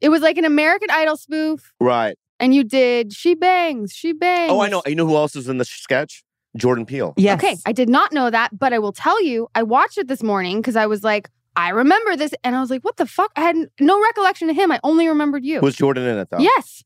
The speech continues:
Speaker 2: Yeah, so
Speaker 1: He
Speaker 2: Jordan
Speaker 1: was
Speaker 2: Peele
Speaker 1: Justin
Speaker 2: and
Speaker 1: Guarini.
Speaker 2: Ron, Ron, a guy na-, a guy named Ron Peterson was in it.
Speaker 1: Who was Clay Aiken.
Speaker 2: Clay Aiken,
Speaker 1: Who I
Speaker 2: yes.
Speaker 1: kissed.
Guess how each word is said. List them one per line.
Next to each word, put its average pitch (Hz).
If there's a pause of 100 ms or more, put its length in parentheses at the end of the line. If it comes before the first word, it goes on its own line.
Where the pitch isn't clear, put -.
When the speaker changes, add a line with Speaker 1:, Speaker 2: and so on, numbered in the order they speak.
Speaker 2:
Yeah, 110
so -
Speaker 1:
He 104
Speaker 2:
Jordan 359
Speaker 1:
was 370
Speaker 2:
Peele 143
Speaker 1:
Justin 294
Speaker 2:
and 277
Speaker 1:
Guarini. 262
Speaker 2:
Ron, 208
Ron, 120
a 107
guy 120
na-, 113
a 104
guy 113
named 104
Ron 104
Peterson 104
was 80
in 76
it. -
Speaker 1:
Who 262
was 240
Clay 233
Aiken. 180
Speaker 2:
Clay 123
Aiken, 95
Speaker 1:
Who 247
I 226
Speaker 2:
yes. -
Speaker 1:
kissed. -